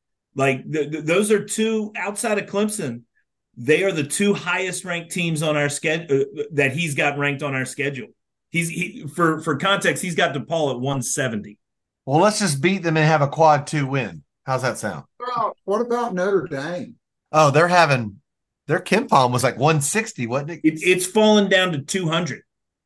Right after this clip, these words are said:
Speaker 1: since,
Speaker 3: Wow.
Speaker 1: in, since we did the, since we did the, uh, since we did the preview. Like, literally of, of potential, what we're, it, it,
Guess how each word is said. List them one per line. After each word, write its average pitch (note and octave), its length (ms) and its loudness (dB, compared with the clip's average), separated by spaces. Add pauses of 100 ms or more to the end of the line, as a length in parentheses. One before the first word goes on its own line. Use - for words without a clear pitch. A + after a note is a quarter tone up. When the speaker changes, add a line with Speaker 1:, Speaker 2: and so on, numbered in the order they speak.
Speaker 1:
since, D#3+ 260 -2
Speaker 3:
Wow. D#3+ 60 -8
Speaker 1:
in, D3+ 440 -2
since C#3+ 260 -2
we D#3 140 4
did D3 220 2
the, C3+ 260 2
since C#3 260 -6
we D3+ 140 2
did D3 260 0
the, C#3 180 2
uh, A#2+ 200 -2
since C3 220 -10
we C#3 80 -8
did C3+ 160 0
the A#2+ 80 -4
preview. C3+ 400 -6 (320)
Like, C#3+ 180 4
literally F3 600 2 (280)
of, D3 180 4
of F3 280 2
potential, G#3 680 -2 (260)
what D#3 180 -6
we're, D#3 180 -2 (440)
it, D3 200 -8
it, D3 380 -4